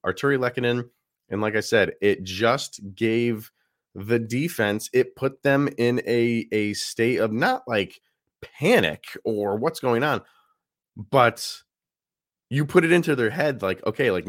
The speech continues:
they might do that now f-, just for a split second, just for a split second." And what happens?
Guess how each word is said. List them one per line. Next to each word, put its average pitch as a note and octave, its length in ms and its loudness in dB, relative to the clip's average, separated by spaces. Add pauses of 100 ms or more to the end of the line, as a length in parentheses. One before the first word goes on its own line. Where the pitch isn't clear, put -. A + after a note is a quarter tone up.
(160)
they A2+ 220 0
might C#3 380 0
do D3 220 -4
that F2+ 280 0
now D2 360 -8
f-, - 200 -16
just F3 160 -4
for G#3 140 -2
a F3+ 40 0
split G3 380 -8
second, A#2+ 440 -8
just D#3 160 -10
for C#4 100 -4
a A3+ 60 -2
split G#3+ 320 -6
second." C#3+ 380 -6 (800)
And G#2+ 320 0
what G#2+ 120 -2
happens? E2+ 560 -4